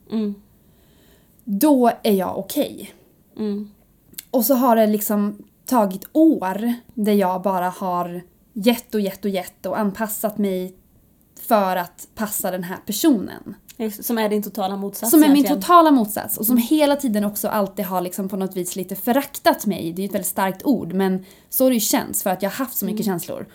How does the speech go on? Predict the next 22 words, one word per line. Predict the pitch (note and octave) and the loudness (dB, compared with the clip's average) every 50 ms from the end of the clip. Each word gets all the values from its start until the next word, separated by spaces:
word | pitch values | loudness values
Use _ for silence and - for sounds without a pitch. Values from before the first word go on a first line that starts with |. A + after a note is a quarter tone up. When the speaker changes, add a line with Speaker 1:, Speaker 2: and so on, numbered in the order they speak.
| _ _ - | _ _ -8
Speaker 1:
Mm. | A#3 A3+ A3+ A#3 A#3+ | -8 -8 -6 -2 -2
Speaker 2:
Och | A3+ | 0
då | G#3 A3+ A#3 | 2 2 2
har | G#3+ A3 C4 | 2 2 2
jag | A#3+ G#3 F#3+ F#3 F#3 - | 2 2 2 0 -2 -2
tänkt | - A#3+ A#3 G#3 - - - | -2 0 0 0 0 -2 -6
att | G2 - - | -8 -6 -4
så | - | -4
här, | F#3+ - | -2 0
om | - A3 B3 | 0 2 2
jag | B3+ A#3 | 2 2
bara | B3+ G#3+ G3 | 2 2 0
kämpar | F#3+ - - - A#3 G3+ F3 - - F#3+ F#3+ | 0 -4 -2 0 0 0 0 -2 -4 -4 -2
lite | G3+ G#3 G#3 G3+ - - F#3+ F#3 | 0 0 -2 -2 -4 -6 -8 -6
hårdare | F3+ A3 G3+ F#3 F#3+ A3 G3 - - - F#3 - _ _ _ | -2 0 0 2 2 2 0 0 -4 -8 -10 -12 _ _ _
Speaker 1:
Mm. | A#3+ A3+ G#3+ G#3 G#3 | -4 -2 -2 -2 -2
Speaker 2:
så | G#3 - G3+ | -2 -4 -4
kommer | G#3 - A3+ G3+ F#3 F#3 F#3 F#3 F3+ F3 E3+ E3+ F3 F3 - _ _ | -2 0 0 0 0 0 -2 -2 -2 -2 -2 -4 -6 -8 -10 _ _
vi | F#3+ F3+ F3 E3 | -6 -4 -4 -4
att | D#3+ D#3 - | -4 -4 -2
mötas. | G3 F#3 F3+ F#3 - - - - - - - - - _ | -2 -2 -2 -2 -6 -6 -6 -4 -6 -6 -6 -8 -8 _
Speaker 1:
Mm. | A3 G#3+ G#3 G3 G3+ G#3 | -8 -8 -6 -8 -10 -12